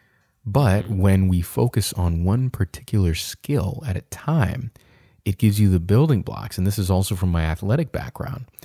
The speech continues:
Speaker 1: Uh, if I want to, say, um, play the position of point guard for basketball,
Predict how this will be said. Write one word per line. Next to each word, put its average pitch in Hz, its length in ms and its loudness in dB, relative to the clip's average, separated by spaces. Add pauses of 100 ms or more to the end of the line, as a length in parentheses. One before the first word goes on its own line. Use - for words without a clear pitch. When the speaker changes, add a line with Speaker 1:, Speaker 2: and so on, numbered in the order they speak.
(360)
Speaker 1:
Uh, 90 200 2
if 92 180 -2
I 110 260 2
want 98 360 2
to, 90 640 2
say, 85 760 0 (460)
um, 82 560 0 (100)
play 98 460 2
the 90 80 0
position 87 440 -2
of 87 220 -4
point - 320 -10
guard 65 580 -12
for - 200 -14
basketball, - 880 -14